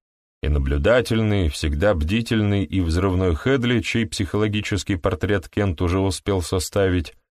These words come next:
внимательно посмотрел на гостя, услышав его имя.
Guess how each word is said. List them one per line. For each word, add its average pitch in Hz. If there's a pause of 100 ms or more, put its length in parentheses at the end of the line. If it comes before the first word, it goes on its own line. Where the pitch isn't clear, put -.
(300)
внимательно 143
посмотрел 120
на 104
гостя, 127
услышав 110
его 101
имя. 76